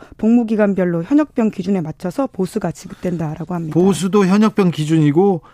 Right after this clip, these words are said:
Speaker 2: 아, 삼십육 개월간 합숙 복무합니다. 집에서 출퇴근도 못 하고요. 합숙 복무해야 된다고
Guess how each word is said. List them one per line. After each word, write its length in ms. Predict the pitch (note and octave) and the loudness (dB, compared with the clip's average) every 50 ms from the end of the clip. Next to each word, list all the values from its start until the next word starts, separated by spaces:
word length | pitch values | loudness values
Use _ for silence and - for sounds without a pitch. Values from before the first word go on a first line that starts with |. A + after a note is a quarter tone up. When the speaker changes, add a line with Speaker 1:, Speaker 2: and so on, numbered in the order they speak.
| _ _ _ _ _ - | _ _ _ _ _ -2
Speaker 2:
아, 260 | C#3 D3 D3 C#3 B2 | 0 2 2 0 0
삼십육 600 | - - - A#3+ G#3+ - A3+ G#3+ F3 D#3 E3 - - | -2 0 0 2 2 4 4 4 4 4 2 2 2
개월간 480 | G#3+ G3+ F#3 E3 D#3 C#3+ D3 D3 D3 B2+ | 2 4 4 4 4 4 2 0 -2 -2
합숙 460 | - - A#3 - - - D#4 - - | -2 -4 -4 -2 0 0 0 0 2
복무합니다. 720 | A3+ G#3 F#3 F3 E3+ D#3 C3+ C3 B2+ A#2+ B2 A2+ G#2+ G#2+ - | 2 2 2 4 2 2 2 2 0 -2 -4 -6 -10 -10 -10
집에서 380 | - - G3 F3+ A3+ F#3+ E3+ D#3+ | -6 -6 -4 -2 -2 -4 -6 -6
출퇴근도 560 | - - A3 G#3+ - C4 A#3+ A#3+ A3 G3 F#3 D3 | -4 -4 -2 0 0 0 0 0 0 0 0 0
못 200 | C#3 D3 - E3 | 0 -2 -2 -2
하고요. 280 | D#3+ C3+ F3+ G3+ D#3+ | -4 -2 -2 -2 -4
합숙 420 | A#2+ - G3 - - - E4 B3 - | -4 -6 -12 -12 -6 -2 -2 -2 0
복무해야 460 | - A3+ F#3 F3+ F#3+ F#3+ F#3+ F#3 E3+ | 0 0 0 2 2 2 2 0 0
된다고 480 | D3 C#3+ C3 B2 C3 C#3+ D#3+ G3+ F3 | 0 -2 -2 -4 -4 -4 -4 -4 -6